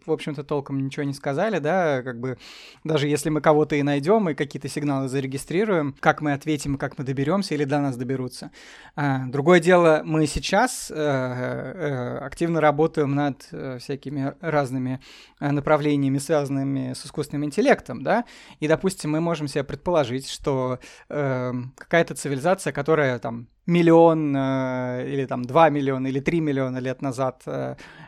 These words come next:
м, раньше нас зародилась, э, и, э, достигла какого-то технического,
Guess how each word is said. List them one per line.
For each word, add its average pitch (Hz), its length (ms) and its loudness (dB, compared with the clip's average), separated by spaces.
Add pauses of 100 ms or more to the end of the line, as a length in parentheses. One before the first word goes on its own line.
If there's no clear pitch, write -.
м, 147 260 -4
раньше 151 340 -2
нас 143 160 -2
зародилась, 139 840 -2
э, 131 360 -4
и, 131 380 -4 (180)
э, 139 340 -4
достигла 139 440 -2
какого-то 131 680 -6
технического, 135 720 -8